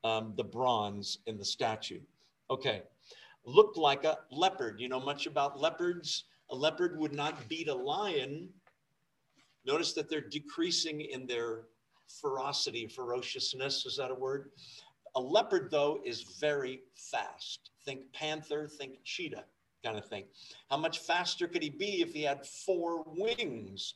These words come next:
Imagine that. Okay, so this is God predicting a future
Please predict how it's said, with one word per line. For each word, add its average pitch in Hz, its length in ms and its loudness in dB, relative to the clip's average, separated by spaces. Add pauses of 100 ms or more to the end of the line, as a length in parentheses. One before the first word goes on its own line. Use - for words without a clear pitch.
Imagine 117 480 -6
that. 143 360 -2 (420)
Okay, 131 320 -2 (420)
so - 140 0
this 190 200 4
is - 120 2
God 156 400 2 (320)
predicting 180 580 -2
a 175 80 -6
future 170 760 -4